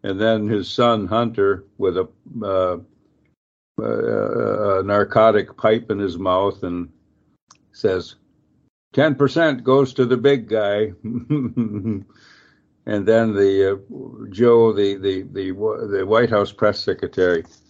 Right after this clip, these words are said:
"We've been transparent. We've been transparent." <laughs> Good. <laughs> And then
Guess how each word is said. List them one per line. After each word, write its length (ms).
"We've 320
been 200
transparent. 840
We've 300
been 180
transparent." 840
<laughs> 1120
Good. 260
<laughs> 520
And 140
then 640